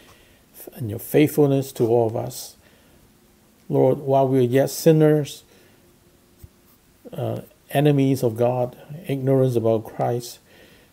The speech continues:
you shine on us and redeem us through giving us faith in Christ Jesus, your Son, that we can trust in him and all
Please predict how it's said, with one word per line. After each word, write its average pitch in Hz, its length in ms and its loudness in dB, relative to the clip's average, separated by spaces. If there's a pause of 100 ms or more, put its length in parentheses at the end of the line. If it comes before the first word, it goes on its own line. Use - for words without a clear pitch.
(120)
you 120 400 -2 (300)
shine 127 400 0
on 113 160 -2
us 107 380 -8 (280)
and 120 240 -8
redeem 113 400 -2
us 113 220 -6 (160)
through 127 400 0 (480)
giving 143 260 2
us 131 160 -2
faith 131 600 0 (420)
in 113 160 -4
Christ 123 480 2
Jesus, 123 320 -2
your 113 140 -4
Son, 120 420 -4 (640)
that 131 140 0
we 127 120 -2
can 120 160 -4
trust - 380 -2
in 117 140 -4
him 107 340 -8 (1080)
and 113 320 -6
all 139 540 4